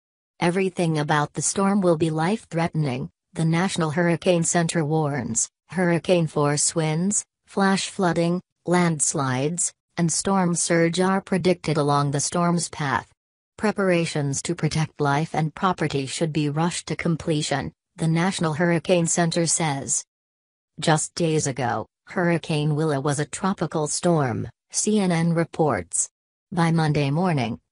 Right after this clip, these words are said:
Willa had become a Category five hurricane with winds reaching speeds of one hundred sixty-five miles per hour. By Monday afternoon, the winds had slackened just a little to one hundred fifty miles per hour,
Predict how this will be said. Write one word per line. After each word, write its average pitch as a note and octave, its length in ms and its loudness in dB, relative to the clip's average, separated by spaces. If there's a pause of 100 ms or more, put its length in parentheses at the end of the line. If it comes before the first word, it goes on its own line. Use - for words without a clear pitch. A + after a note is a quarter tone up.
Willa F3 300 2
had D3 220 -2
become E3+ 360 -2
a D#3 60 0
Category D3+ 720 -2
five D#3 400 0
hurricane D#3+ 640 0
with D#3+ 240 -2
winds G3+ 300 0
reaching F3 420 2
speeds D#3 480 0
of C3 160 -2
one D3 200 2
hundred G3+ 500 4
sixty-five F3+ 840 0
miles D3+ 460 0
per E3+ 180 0
hour. C#3 460 -2 (480)
By D3 240 2
Monday F3 420 2
afternoon, D#3 640 -2 (240)
the D#3 140 0
winds E3+ 320 0
had D3+ 220 -2
slackened F3 580 0
just B3 380 0
a E3+ 60 2
little E3 260 0
to D#3 160 -2
one E3+ 300 2
hundred F3+ 420 2
fifty F3 400 -2
miles D3+ 480 0
per E3+ 160 2
hour, C#3 440 -2